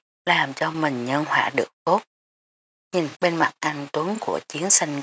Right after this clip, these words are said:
ca dưới đèn, Liên Ngọc Điệp trong nội tâm nổi lên một hồi trung động. Cánh tay người bị thương,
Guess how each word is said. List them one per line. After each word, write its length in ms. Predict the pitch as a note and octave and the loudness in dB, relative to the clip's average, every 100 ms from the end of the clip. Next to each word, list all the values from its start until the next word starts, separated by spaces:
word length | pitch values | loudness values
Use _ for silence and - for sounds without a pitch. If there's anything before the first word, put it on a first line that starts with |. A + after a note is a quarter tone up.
| - | 0
ca 180 | D3 C#3 | 0 0
dưới 300 | C3 C#3+ F3 | -2 -6 0
đèn, 300 | E3 C3 A#2 - _ _ _ | 2 2 -6 -12 _ _ _
Liên 240 | F#3 F3 D#3+ | -2 -2 0
Ngọc 160 | C3 - | -2 0
Điệp 180 | C#3+ G#2+ - _ - | -4 -4 -8 _ 2
trong 300 | D#3+ D3 C#3+ | 2 2 0
nội 180 | B2+ - - | 0 0 -2
tâm 240 | C#3 C3+ | -2 0
nổi 220 | C3+ - | 0 0
lên 340 | D#3 D3+ C3+ C3+ | 0 0 0 0
một 120 | - _ - | 0 _ -2
hồi 180 | C3 - | -2 -2
trung 220 | D3 C#3+ | -4 -2
động. 280 | C#3 A#2+ G#2+ _ _ _ _ _ _ _ _ _ _ _ | 0 2 0 _ _ _ _ _ _ _ _ _ _ _
Cánh 220 | F3 F#3+ | -2 -2
tay 200 | G3 E3 | 0 0
người 260 | D#3+ D#3 D3+ | 2 2 2
bị 180 | B2+ E2 | 0 -2
thương, 320 | - D3 C#3 | -2 2 2